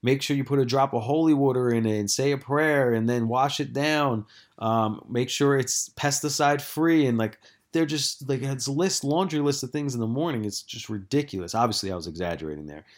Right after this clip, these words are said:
Um, but I'll make another podcast for that another day. Maybe I'll do it tomorrow. More of the story, guys, is you probably have time. If you're someone who's always saying, "Oh, I just don't have the time," you probably have the time. You're probably wasting the time doing something, um, that is not actually benefiting your life in any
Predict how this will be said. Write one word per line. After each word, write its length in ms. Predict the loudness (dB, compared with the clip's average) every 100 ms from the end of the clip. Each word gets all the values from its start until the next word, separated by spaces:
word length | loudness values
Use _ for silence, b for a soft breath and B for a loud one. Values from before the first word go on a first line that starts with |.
| b -6
Um, 480 | 0 0 0 -4 -12 _ B B B B B B 10
but 260 | 10 10 2 _ _ 2
I'll 200 | 8 8
make 180 | 8 6
another 260 | 6 6 4
podcast 520 | 4 4 2 0 0
for 80 | 0
that 340 | 2 2 -2 _
another 300 | -2 0 0
day. 160 | 2 0
Maybe 260 | 2 0 0
I'll 100 | 0
do 140 | -4
it 60 | -6
tomorrow. 420 | -4 -2 0 0
More 220 | 2 2
of 60 | 2
the 40 |
story, 340 | 0 0 0
guys, 360 | 2 2 0 0
is 120 | -2
you 60 | -2
probably 280 | 0 0 0
have 280 | 2 0
time. 500 | -2 -6 -4 -4 -6 -8
If 80 | -6
you're 80 | -2
someone 200 | 0 2
who's 140 | 0
always 340 | 0 2 2 0
saying, 240 | 0 4
"Oh, 100 | 6
I 120 | 6
just 180 | 4 2
don't 140 | 0
have 160 | 0 -2
the 60 | -4
time," 280 | -4 -4 b b
you 80 | 2
probably 220 | 4 4
have 180 | 2 0
the 60 |
time. 240 | -2 -2 -2
You're 80 | 0
probably 220 | 0 2
wasting 320 | 0 0 -4
the 60 | -2
time 280 | -2 -2
doing 200 | 0 -2
something, 440 | -2 -4 -4 -8 -10 b b b
um, 260 | -2 -2 0
that 160 | 0
is 160 | 0 0
not 220 | 0 0
actually 280 | -2 -4 -4
benefiting 440 | -2 -4 -4 -4
your 120 | -4 -4
life 300 | -4 -6 -6
in 120 | -8
any 400 | -6 -6 -6